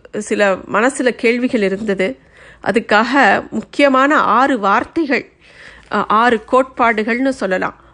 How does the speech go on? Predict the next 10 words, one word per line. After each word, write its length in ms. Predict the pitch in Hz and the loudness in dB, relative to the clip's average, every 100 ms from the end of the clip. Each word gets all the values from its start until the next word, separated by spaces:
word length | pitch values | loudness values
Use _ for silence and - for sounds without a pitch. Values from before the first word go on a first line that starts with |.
| _ - | _ -4
அதை 200 | 214 208 | 0 4
ராமானுஜருக்கு 920 | 190 240 262 233 208 196 185 269 262 | 4 4 2 2 -2 -4 -4 -4 -4
திருக்கச்சி 680 | 262 269 285 269 - 233 | -4 -4 -2 -2 -2 -2
நம்பி 280 | 214 196 196 | -2 -2 -2
மூலமா 460 | 190 208 208 202 190 | -2 0 2 0 0
தான் 160 | 208 | -2
சொல்லி 260 | 254 202 208 | -4 -4 -4
கொடுக்கிறார் 520 | 220 180 - 190 220 - _ _ _ _ _ - | -4 -6 -2 0 -2 -4 _ _ _ _ _ -6
வரதராஜ 500 | 196 196 202 196 175 | -2 0 0 0 -2
பெருமாள். 380 | - 202 202 | -6 -8 -8